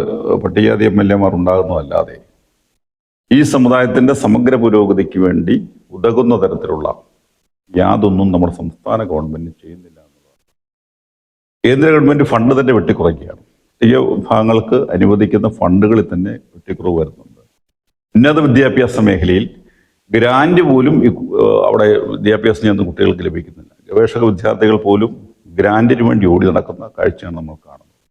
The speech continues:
ജാതിപരമായി തന്നെ വിവേചനങ്ങൾ നടക്കുന്ന ഒരു നാടായി കേരളം ഇത്തരത്തിൽ മാറുന്നുണ്ടോ എന്ന് വീണ്ടും സംശയിക്കാം. മറ്റൊരു ഭ്രാന്താലയമായി കേരളം മാറുന്ന തരത്തിലാണ്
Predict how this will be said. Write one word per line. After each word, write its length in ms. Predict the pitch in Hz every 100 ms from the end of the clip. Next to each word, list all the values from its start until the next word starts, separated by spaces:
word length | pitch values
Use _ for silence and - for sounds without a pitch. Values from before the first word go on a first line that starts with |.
| _ _ _ _ _ _ _ -
ജാതിപരമായി 680 | 113 131 147 156 139 127 123
തന്നെ 300 | 117 104 101 101 - - _ _ _ -
വിവേചനങ്ങൾ 600 | 95 110 117 117 117 110
നടക്കുന്ന 540 | 92 92 85 85 82 -
ഒരു 160 | 87 82
നാടായി 500 | 87 87 87 80 73 - _ _ _ _ _ _ _ _ -
കേരളം 380 | 104 107 117 113 - - - - _ -
ഇത്തരത്തിൽ 540 | 107 85 117 95 104
മാറുന്നുണ്ടോ 720 | 95 92 95 104 101 95 92 90
എന്ന് 200 | 87 85 - _ _ -
വീണ്ടും 260 | 87 92 85
സംശയിക്കാം. 580 | 78 78 87 78 65 _ _ _ _ _ _ - 113
മറ്റൊരു 280 | - 143
ഭ്രാന്താലയമായി 760 | 131 110 113 120 123 123 117 113
കേരളം 380 | 113 104 107 101
മാറുന്ന 400 | 98 98 98 87
തരത്തിലാണ് 500 | 82 87 85 78